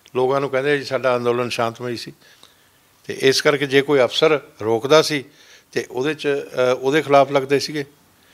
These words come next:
ਤੇ ਇਹ ਜਿਹੜੀਆਂ ਸਾਰੀਆਂ ਚੀਜ਼ਾਂ ਹੋਈਆਂ ਨੇ, ਇਹਦੇ 'ਚ ਇਹ ਮੈਂ ਮੰਨਦਾ ਕਿ ਇਹਦੇ 'ਚ ਇਹਨਾਂ ਲੋਕਾਂ ਦਾ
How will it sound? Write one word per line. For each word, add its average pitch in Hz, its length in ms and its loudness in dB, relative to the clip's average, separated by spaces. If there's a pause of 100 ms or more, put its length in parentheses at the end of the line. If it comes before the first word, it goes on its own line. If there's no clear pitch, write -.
(280)
ਤੇ 127 200 -6
ਇਹ 160 200 2
ਜਿਹੜੀਆਂ 156 260 0
ਸਾਰੀਆਂ 151 320 0
ਚੀਜ਼ਾਂ 127 300 -8
ਹੋਈਆਂ 98 300 -12
ਨੇ, 160 260 -16
ਇਹਦੇ 160 180 -10
'ਚ - 100 -12
ਇਹ 165 260 -4
ਮੈਂ 151 180 -2
ਮੰਨਦਾ 110 480 -6 (680)
ਕਿ 113 180 -10
ਇਹਦੇ 147 220 2
'ਚ 147 160 -2 (840)
ਇਹਨਾਂ 139 240 -4
ਲੋਕਾਂ 123 300 -4
ਦਾ 127 360 2